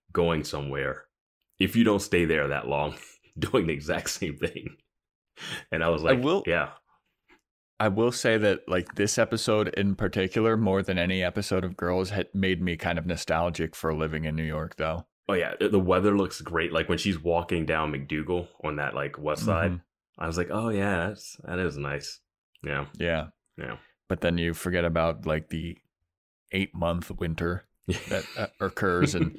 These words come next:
Speaker 1: <laughs>
Speaker 2: you don't see her stepping in those fucking, uh, puddles in the winter that you think are street, but they're not,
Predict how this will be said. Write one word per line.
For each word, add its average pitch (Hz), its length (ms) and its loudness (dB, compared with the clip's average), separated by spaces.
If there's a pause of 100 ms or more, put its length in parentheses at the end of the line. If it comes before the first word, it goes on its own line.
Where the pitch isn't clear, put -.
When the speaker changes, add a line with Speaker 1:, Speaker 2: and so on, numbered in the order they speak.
(140)
Speaker 1:
<laughs> - 40 -20
Speaker 2:
you 101 140 -4
don't 101 160 0
see 110 180 2
her 98 160 2
stepping 95 500 0
in 92 200 2
those 85 340 0
fucking, 87 500 -2 (540)
uh, 82 300 2 (180)
puddles 98 720 2
in 87 380 0
the 98 100 4
winter 95 340 2
that 95 160 2
you 95 120 -6
think 98 400 -2
are 90 560 2 (360)
street, 101 520 0 (240)
but 95 120 -2
they're 90 120 0
not, 90 420 0